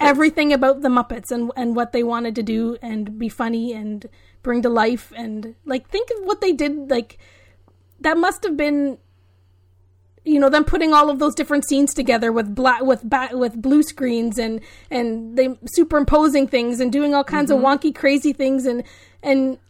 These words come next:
Speaker 1: all of the sets and making monsters and making birds with six feet legs dancing with people
Speaker 2: <laughs>
Speaker 1: and, and puppets and marionettes and,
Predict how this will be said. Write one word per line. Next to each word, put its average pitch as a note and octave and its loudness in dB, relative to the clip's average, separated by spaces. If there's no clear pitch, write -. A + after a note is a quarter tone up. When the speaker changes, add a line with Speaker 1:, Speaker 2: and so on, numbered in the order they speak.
Speaker 1:
all C#4+ 4
of C4 -6
the C4+ -2
sets C#4 -2
and B3 -4
making B3+ 0
monsters C#4+ 2
and B3 0
making C4 2
birds C4+ 4
with B3+ 0
six - -4
feet C#4+ 0
legs C4 4
dancing C4+ 2
with C4 4
people C#4 6
Speaker 2:
<laughs> C#4 8
Speaker 1:
and, A#3+ 0
and A#3+ -2
puppets D4 2
and A#3+ 0
marionettes C4+ 2
and, A#3 0